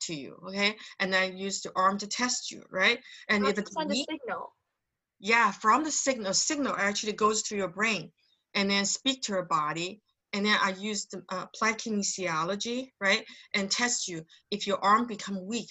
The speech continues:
Speaker 1: that means you have a reaction to whatever I sent to you, the signal.
Speaker 2: So you
Speaker 1: Okay?
Speaker 2: send a si-, so it's hooked up to our arm, and
Speaker 1: Mm-hmm.
Speaker 2: you use a computer, and you send a
Speaker 1: Mm-hmm.
Speaker 2: certain signal, to, like peanut,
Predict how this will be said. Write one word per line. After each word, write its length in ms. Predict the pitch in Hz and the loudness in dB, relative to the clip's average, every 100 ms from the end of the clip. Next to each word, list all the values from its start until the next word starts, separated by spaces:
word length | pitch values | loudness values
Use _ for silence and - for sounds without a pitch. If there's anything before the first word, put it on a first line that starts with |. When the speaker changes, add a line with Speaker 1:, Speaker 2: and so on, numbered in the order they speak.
| - | -8
Speaker 1:
that 80 | |
means 340 | 190 190 175 - | -6 -4 -4 -6
you 80 | 180 | -8
have 180 | 185 | -8
a 60 | 180 | -10
reaction 640 | 170 175 196 202 - 170 160 - | -6 0 0 0 -6 -8 -8 -8
to 200 | 156 151 _ - | -8 -12 _ -8
whatever 300 | 170 180 175 | -4 -2 -2
I 120 | 165 | -4
sent 320 | - 180 175 | -6 -6 -8
to 140 | - | -10
you, 60 | 156 | -10
the 60 | 156 | -6
signal. 400 | 160 - 175 - - _ _ _ _ | -4 -4 -6 -14 -16 _ _ _ _
Speaker 2:
So 120 | - 285 | -4 0
you 60 | |
Speaker 1:
Okay? 80 | 226 349 | 0 0
Speaker 2:
send 140 | 302 311 | -6 -6
a 40 | |
si-, 200 | 320 277 | -2 -4
so 140 | - 269 | 0 2
it's 200 | 240 - | 2 2
hooked 200 | 302 302 | -2 2
up 100 | 294 285 - | -2 -2 -8
to 160 | 269 | -2
our 180 | 262 302 | 2 2
arm, 460 | 294 214 190 226 285 _ _ | 2 0 -2 -4 -8 _ _
and 320 | 233 226 220 214 | -2 2 0 -2
Speaker 1:
Mm-hmm. 120 | 220 | -10
Speaker 2:
you 220 | 233 247 247 | -10 -8 -6
use 140 | 254 | -4
a 80 | 247 | -4
computer, 500 | 269 262 247 220 220 | -4 -4 -2 2 2
and 160 | 214 | 0
you 80 | 208 | -4
send 320 | 220 240 233 | -4 -2 0
a 40 | 480 | -2
Speaker 1:
Mm-hmm. 20 | |
Speaker 2:
certain 440 | - 508 466 - | -4 -6 -4 -4
signal, 680 | - 277 254 240 208 202 254 _ _ _ _ _ _ - | -6 -6 -4 -2 -2 -2 -4 _ _ _ _ _ _ -12
to, 140 | - 247 | -6 2
like 200 | 214 - | 2 0
peanut, 480 | 277 269 220 240 | -4 0 2 2